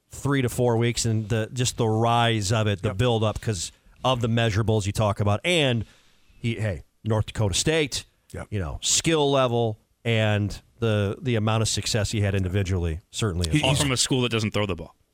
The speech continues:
Speaker 1: Yeah, right.
Speaker 3: Yeah.
Speaker 1: Yeah, yeah,
Speaker 2: <laughs> He's
Speaker 1: right.
Speaker 2: gonna have a, he's gonna have a great opportunity, and I look forward to it. And,
Speaker 1: Yeah.
Speaker 2: um, he, he has, he, he's reaped everything he's put into this, and,
Speaker 1: Mm-hmm.
Speaker 2: uh,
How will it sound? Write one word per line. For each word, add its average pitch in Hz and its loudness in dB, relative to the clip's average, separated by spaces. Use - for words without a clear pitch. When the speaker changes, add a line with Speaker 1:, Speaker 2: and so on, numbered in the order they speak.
Speaker 1:
Yeah, 190 2
right. 135 0
Speaker 3:
Yeah. 92 -4
Speaker 1:
Yeah, 127 0
yeah, 117 0
Speaker 2:
<laughs> - -6
He's 151 4
Speaker 1:
right. 208 0
Speaker 2:
gonna 165 2
have 131 2
a, 107 0
he's 135 4
gonna 131 4
have 113 2
a 107 0
great 113 2
opportunity, 113 0
and 110 2
I 110 2
look 110 -2
forward 107 0
to 107 0
it. 107 -6
And, 95 -10
Speaker 1:
Yeah. 76 -6
Speaker 2:
um, 95 -2
he, 123 2
he 160 2
has, 120 2
he, 139 0
he's 147 2
reaped 123 0
everything 117 2
he's 113 -2
put 110 -2
into 101 -4
this, 98 -4
and, 92 -4
Speaker 1:
Mm-hmm. 98 -6
Speaker 2:
uh, - -4